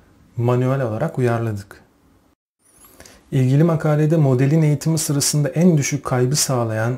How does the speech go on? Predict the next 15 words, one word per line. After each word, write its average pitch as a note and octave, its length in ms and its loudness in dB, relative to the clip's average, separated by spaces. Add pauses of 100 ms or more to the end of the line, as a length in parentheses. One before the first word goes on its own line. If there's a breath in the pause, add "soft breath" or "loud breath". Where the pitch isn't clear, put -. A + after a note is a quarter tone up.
(120)
Adam C3 520 0 (420)
Optimizer B2 840 0
kullanılmış. G#2 720 -6 (420 loud breath)
Adam D3 220 4
Optimizer D3+ 680 0
veri C#3 160 0
setindeki C#3 460 -6
alakasız C3 600 -4
verileri C3+ 340 -2
ortadan B2+ 560 -4
kaldırmamıza B2+ 680 -2
olanak B2+ 360 -4
tanıyan B2 440 -6
bir C3 160 -6 (440 loud breath)
algoritmadır. B2+ 840 -4